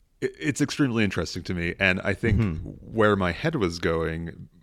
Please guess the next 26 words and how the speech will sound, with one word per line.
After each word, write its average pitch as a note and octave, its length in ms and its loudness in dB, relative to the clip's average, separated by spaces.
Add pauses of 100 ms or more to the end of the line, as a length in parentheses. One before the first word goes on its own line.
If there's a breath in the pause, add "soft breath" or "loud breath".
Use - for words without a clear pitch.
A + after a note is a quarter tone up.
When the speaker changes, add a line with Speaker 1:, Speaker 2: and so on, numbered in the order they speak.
(140)
Speaker 1:
because - 260 -2
I E2 80 0
thought A2+ 240 0
of E2+ 100 -2
that E2 140 0
immediately, E2 880 -2 (480 soft breath)
uh, D#2+ 340 -4 (180)
you G2+ 100 -4
know, E2 120 0
<laughs> - 100 -6
haha, F#2 400 4
murder, F#2+ 400 2
that's F#2+ 180 -4
hilarious, F2+ 560 0 (220 loud breath)
Speaker 2:
Hilarious. F#2+ 420 8
Speaker 1:
is F2+ 200 -8 (680 soft breath)
what A2+ 240 2
are G#3+ 100 8
some D#3 360 0
other A2+ 340 4
intentional F#2+ 1400 0
physiological F#2 920 2
effects - 500 0
we F2 120 -4
could F#2 180 -2
induce F2 720 -2